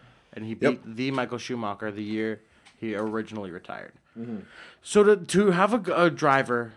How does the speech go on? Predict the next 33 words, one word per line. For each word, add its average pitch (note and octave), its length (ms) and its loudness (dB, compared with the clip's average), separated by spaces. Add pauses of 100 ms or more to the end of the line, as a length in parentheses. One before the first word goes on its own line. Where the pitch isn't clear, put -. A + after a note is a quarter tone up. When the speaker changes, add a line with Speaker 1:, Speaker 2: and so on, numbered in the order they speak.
(200)
Speaker 1:
who, B2+ 480 2
um, A2 500 -2 (300)
you C3+ 120 -6
know, C3 220 0
his C3+ 240 -6
car G3 380 4
honestly D3 320 -2
probably C#3+ 360 -2
wasn't B2 420 -2
as A2+ 180 -6
good A#2+ 140 -10
as A2 100 -10
the A#2 80 -10
Ferrari G#2+ 340 -6
in A2 60 -10
two A#2+ 80 -8
thousand A2+ 220 -8
six. B2+ 200 -12
They B2 80 -6
really B2+ 340 -4
found C3 200 -6
their B2 100 -4
legs G2+ 300 -10
that A2+ 160 -6
year, C#3 280 -8 (340)
and B2+ 180 -6
he C3 80 -10
still D3 340 -2
beat B2+ 200 -6
him. F3+ 260 -4 (960)
And, A2+ 160 -8
and C#3 200 -6
granted, C3 380 -6